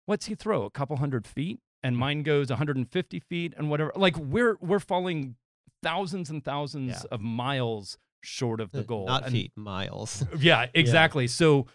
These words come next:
Speaker 1: so when it, when we're talking about sin, the standard isn't the best person that we know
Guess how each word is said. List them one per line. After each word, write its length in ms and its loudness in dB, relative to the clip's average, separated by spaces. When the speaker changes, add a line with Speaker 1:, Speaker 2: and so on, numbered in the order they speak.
Speaker 1:
so 120 6
when 160 4
it, 160 -2
when 160 4
we're 100 4
talking 320 -4
about 220 -6
sin, 520 -4
the 100 -2
standard 880 -4
isn't 480 -4
the 160 -2
best 460 -6
person 340 -4
that 100 -6
we 160 -6
know 440 0